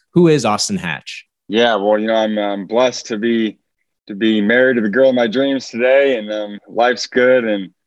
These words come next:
Speaker 2: I'm so blessed to have had the, have the opportunity to be a, be a husband to my wife, Abby, and, um, hopefully someday soon a family of our own. But, you know, gr-, fortunately, growing up, I was involved in two tragic plane accidents.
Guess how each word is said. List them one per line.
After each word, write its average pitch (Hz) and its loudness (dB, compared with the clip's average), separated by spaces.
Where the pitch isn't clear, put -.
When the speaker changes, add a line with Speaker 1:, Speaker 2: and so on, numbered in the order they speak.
Speaker 2:
I'm 98 -10
so 117 -2
blessed 110 0
to 104 0
have 101 -8
had 104 0
the, 98 2
have 110 0
the 113 2
opportunity 110 -2
to 95 -4
be 107 4
a, 98 2
be 117 2
a 110 2
husband 120 0
to 110 0
my 107 -2
wife, 113 -2
Abby, 113 -2
and, 95 -10
um, 98 -8
hopefully 110 0
someday 110 2
soon 113 0
a 104 -2
family 110 2
of 107 2
our 104 4
own. 110 2
But, 98 2
you 82 -8
know, 95 -2
gr-, 95 -2
fortunately, 113 0
growing 113 0
up, 110 -2
I 104 2
was 101 -2
involved 101 0
in 98 -12
two 113 -8
tragic 101 -2
plane 107 0
accidents. 101 -4